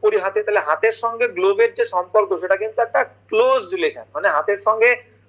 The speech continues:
ক্রিকেট খেলতে গেলে যে গ্লোভ আমরা পরি, গ্লোভস পরি, তো সেটা কি হয়? সেই গ্লাভসটা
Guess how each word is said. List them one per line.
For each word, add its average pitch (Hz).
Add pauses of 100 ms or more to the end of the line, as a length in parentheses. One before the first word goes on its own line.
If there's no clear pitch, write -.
ক্রিকেট 240
খেলতে 233
গেলে 226
যে 220
গ্লোভ 220
আমরা 208
পরি, 196
গ্লোভস 196 (200)
পরি, 190 (380)
তো 180
সেটা 196
কি 220
হয়? 151
সেই 175
গ্লাভসটা 208